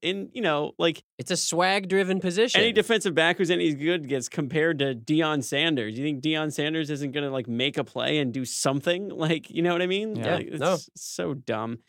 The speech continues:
Speaker 1: Uh, anyway, okay, uh, my notable nugget, uh, playing off the secondary, a shorthanded one, which is probably why we saw Tony Brown get some action to begin with.
Speaker 3: Yep.
Speaker 1: Coming into the game, I thought, "Whitehead inactive. Jaire Alexander, I know he plays a different position, but just in general, a lot of guys out.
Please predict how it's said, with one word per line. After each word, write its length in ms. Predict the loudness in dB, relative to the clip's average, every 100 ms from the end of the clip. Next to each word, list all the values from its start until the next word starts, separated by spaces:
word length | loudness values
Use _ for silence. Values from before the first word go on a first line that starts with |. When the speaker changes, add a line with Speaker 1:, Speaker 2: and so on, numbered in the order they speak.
| _ _
Speaker 1:
Uh, 280 | 0 2 4
anyway, 260 | 4 4 6
okay, 260 | 4 4 4
uh, 240 | 4 4
my 100 | 2
notable 260 | 2 0 0
nugget, 380 | 0 0 0 -2
uh, 300 | 0 0 0
playing 180 | 0 -2
off 100 | -2
the 60 | -2
secondary, 640 | -2 0 0 0 0 0
a 100 | -2
shorthanded 540 | -4 -2 0 0 0
one, 160 | -2 -2
which 120 | -2
is 60 | -4
probably 240 | -2 0
why 220 | 2 2
we 120 | 2 -2
saw 380 | -2 0 0 0 _ _ -8
Tony 220 | -2 0
Brown 300 | 2 2 2
get 160 | -2 -2
some 100 | 0
action 280 | 0 -2 -4
to 40 |
begin 300 | -2 0 0
with. 240 | 2 0 0
Speaker 3:
Yep. 120 | -2 -4 _
Speaker 1:
Coming 240 | 0 2 2
into 140 | 2
the 80 | 2
game, 260 | 2 4 4
I 120 | 0
thought, 340 | 0 0 0 -2
"Whitehead 460 | 0 2 4 2 0
inactive. 540 | 0 -2 -4 -8 -10
Jaire 260 | -2 0 2
Alexander, 340 | 0 0 0
I 40 | 2
know 100 | 0
he 60 | 0
plays 200 | 0 0
a 40 |
different 280 | -4 -8 -8
position, 360 | -4 -4 -2 -4
but 120 | -4
just 240 | -4 -4
in 120 | -2
general, 460 | 0 2 2 2 0
a 60 | 2
lot 180 | 0
of 60 | 0
guys 300 | 0 0 0
out. 280 | 0 -2